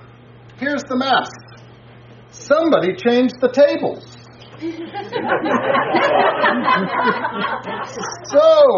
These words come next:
was it the pastor? And if it was the pastor, does he have authority? Hmm.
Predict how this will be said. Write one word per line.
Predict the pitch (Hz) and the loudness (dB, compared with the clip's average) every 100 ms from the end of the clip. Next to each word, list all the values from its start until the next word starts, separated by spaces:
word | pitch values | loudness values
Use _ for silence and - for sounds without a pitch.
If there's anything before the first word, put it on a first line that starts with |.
| - 113 - - - 180 | 0 -4 -10 -16 -12 0
was | 220 302 320 247 | 4 4 2 2
it | 302 285 262 | 2 2 0
the | 277 269 | -2 -2
pastor? | - 262 254 285 294 285 - 285 - 294 - 302 330 330 - - - - - - - - - - - - - - 180 | -6 -6 -2 0 2 0 -4 -10 -4 0 2 2 2 0 0 -10 -20 -20 -20 -20 -20 -20 -20 -20 -20 -20 -20 -8 0
And | 202 | 2
if | 240 | 4
it | 254 - | 2 2
was | 320 - - | 2 0 -4
the | - | -4
pastor, | 170 - - - 180 | -2 -2 -4 -8 -2
does | 254 277 - | 0 0 -2
he | - | -4
have | 247 254 226 | -2 -2 -6
authority? | 208 302 320 254 - - - - - - - - - - - - - - - - 208 - - - - 262 - | -8 -4 0 0 -4 -12 -18 -20 -20 -20 -20 -20 -20 -20 -20 -20 -20 -20 -20 -20 -20 -18 -18 -16 -16 -14 -14
Hmm. | - 254 254 208 170 131 107 - | -14 -12 -8 -6 -4 -6 -10 -16